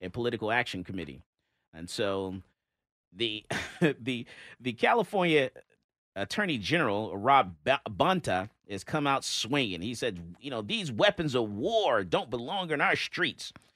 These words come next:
He says Parkland was, uh, an A R fifteen we used, Las Vegas, A R fifteen, Sandy Hook, A R fifteen, Poway, A R fifteen. He says he will fight this ruling. Well, you know what? You know, I'm just gonna say, you know,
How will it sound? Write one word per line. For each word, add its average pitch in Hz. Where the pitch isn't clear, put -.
He 117
says 156
Parkland 107
was, 95
uh, 85
an 131
A 202
R 185
fifteen 185
we 127
used, 101
Las 165
Vegas, 117
A 170
R 160
fifteen, 151
Sandy 196
Hook, 156
A 170
R 147
fifteen, 131
Poway, 139
A 202
R 151
fifteen. 131
He 127
says 139
he 156
will 175
fight 202
this 135
ruling. 110
Well, 104
you 107
know 139
what? 156
You 110
know, 101
I'm 135
just 135
gonna 127
say, 123
you 117
know, 120